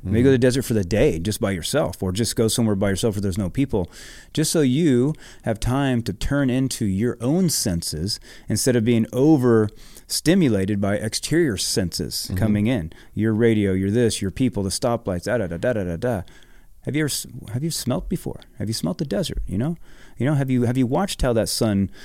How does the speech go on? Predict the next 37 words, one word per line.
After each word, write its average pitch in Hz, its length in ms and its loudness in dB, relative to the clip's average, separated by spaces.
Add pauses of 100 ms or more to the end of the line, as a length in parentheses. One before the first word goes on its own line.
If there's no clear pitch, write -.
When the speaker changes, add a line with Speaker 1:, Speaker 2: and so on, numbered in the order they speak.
(180)
Speaker 1:
moves 104 420 2
and 95 140 0
stuff - 260 -4
like 87 180 -4
that? 90 180 -2
Have 104 120 0
you 120 100 2
listened 156 380 2
to 127 120 2
those, 104 260 2 (380)
those 107 160 2
birds 95 360 0
again? 92 220 -2
Have 101 140 0
you 117 100 4
walked 139 420 0 (160)
without 110 300 0
your 104 100 0
shoes 110 340 0
on, 95 280 -2 (260)
on 107 100 0
the 104 60 2
beach 101 300 0
or 95 80 -2
something - 260 -4
like 87 140 -4
that? 80 260 -6
You - 140 -4
know, 131 180 0
have 123 200 -2
you 120 40 0
got 139 240 0
back 117 200 -2
to 117 60 -2
those 107 140 0
instincts? 123 460 -2
So 113 220 2